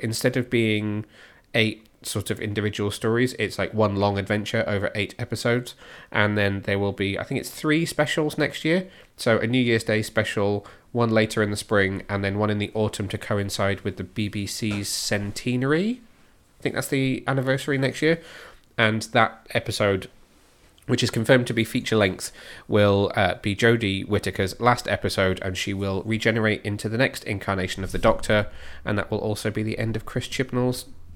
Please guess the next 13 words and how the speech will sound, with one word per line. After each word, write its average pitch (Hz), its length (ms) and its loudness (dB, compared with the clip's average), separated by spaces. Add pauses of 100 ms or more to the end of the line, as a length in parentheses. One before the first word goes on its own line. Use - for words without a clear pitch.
(100)
time 127 480 0
as 123 240 -2
executive 135 500 -6
producer. 156 480 0 (2250)
What 214 100 8
do 220 60 6
you 214 40 8
think 202 120 6
about 147 160 8
this 214 100 4
piece 226 220 2
of 117 60 4
news? 104 260 -2